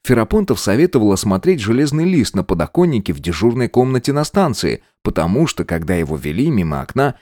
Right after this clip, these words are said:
ему показалось, что под листом лежит кольцо.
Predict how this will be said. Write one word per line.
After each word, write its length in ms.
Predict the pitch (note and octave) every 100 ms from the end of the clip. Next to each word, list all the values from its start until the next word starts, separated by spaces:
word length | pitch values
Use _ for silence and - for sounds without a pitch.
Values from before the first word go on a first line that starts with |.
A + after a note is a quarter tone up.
| _ E2
ему 280 | G#2 F#3+
показалось, 680 | - A2 G#2 G2 C#3+ D3 G#2+
что 160 | - G2
под 200 | G#2 F2
листом 600 | E2 - - G3 D#3 - _ -
лежит 420 | G2+ G#2 G#2 G2+
кольцо. 540 | - F2 - C2+ -